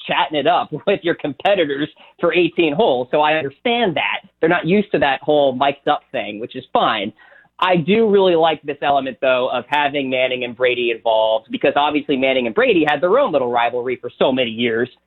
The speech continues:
And the broadcast team, surprise call-ins, Charles Barkley playing, you throw it all together. It's live golf, guys.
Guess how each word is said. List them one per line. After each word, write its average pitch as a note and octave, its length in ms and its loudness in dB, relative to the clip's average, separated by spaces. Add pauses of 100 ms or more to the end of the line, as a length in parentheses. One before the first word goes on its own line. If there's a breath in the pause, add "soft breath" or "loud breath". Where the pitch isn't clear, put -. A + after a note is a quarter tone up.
(260)
And C3+ 680 2
the C#3+ 100 -2
broadcast E3 720 -2
team, C#3+ 380 0 (280)
surprise D#3+ 580 0 (100)
call-ins, C#3 540 0 (120)
Charles E3 440 2
Barkley C#3+ 500 0
playing, C3 460 0 (220)
you C#3 240 -2
throw G3 280 2
it F3+ 80 4
all E3 220 2
together. C3+ 600 0 (200)
It's F3 180 0
live E3+ 380 2
golf, D#3+ 300 2
guys. B2 340 0